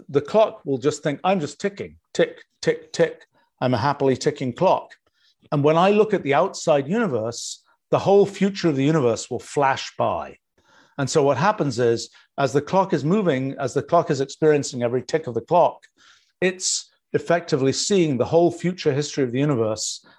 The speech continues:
at an increasingly rapid rate sort of zoom by. So in a sense, that's the experience, that, that, that's an analogy for the experience of, uh, us humans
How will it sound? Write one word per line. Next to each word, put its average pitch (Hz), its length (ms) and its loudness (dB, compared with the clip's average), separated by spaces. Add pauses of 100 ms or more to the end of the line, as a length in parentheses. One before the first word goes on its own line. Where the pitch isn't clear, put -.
(100)
at 135 80 2
an 135 120 0
increasingly 139 640 0
rapid 131 380 0
rate 127 400 -2 (300)
sort 127 180 -4
of 113 160 -4
zoom 127 400 2
by. 104 400 0 (320)
So 147 180 2
in 147 80 0
a 147 40 -2
sense, 185 320 -2
that's 151 260 -2
the 139 100 -4
experience, 135 640 0
that, 120 140 -4
that, 143 160 0
that's 147 220 -2
an 131 80 -4
analogy 123 720 0 (260)
for 135 80 -14
the 131 80 0
experience 135 1000 0 (300)
of, 123 340 0
uh, 123 240 2
us 139 200 -2
humans 135 600 0